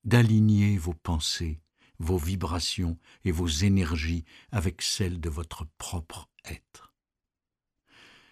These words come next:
Concentrez-vous sur ce sujet et exprimez votre ressenti tout en recherchant à vous mettre en phase avec votre perspective plus vaste.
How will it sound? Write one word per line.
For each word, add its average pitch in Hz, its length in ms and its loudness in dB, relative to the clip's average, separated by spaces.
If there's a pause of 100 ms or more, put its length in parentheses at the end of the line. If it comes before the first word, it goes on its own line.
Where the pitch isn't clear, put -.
(140)
Concentrez-vous 113 760 2
sur - 280 -6
ce - 120 -6
sujet 80 520 -2 (280)
et 104 100 2
exprimez 87 540 0
votre 78 320 -6
ressenti 76 640 -6 (240)
tout - 240 -6
en 117 60 0
recherchant 101 580 -6
à 92 80 -2
vous 78 140 -4
mettre 82 300 -4
en 73 80 -4
phase 78 360 -6
avec 73 260 -10
votre - 340 -16 (120)
perspective - 800 -6 (140)
plus 90 180 -4
vaste. - 600 -16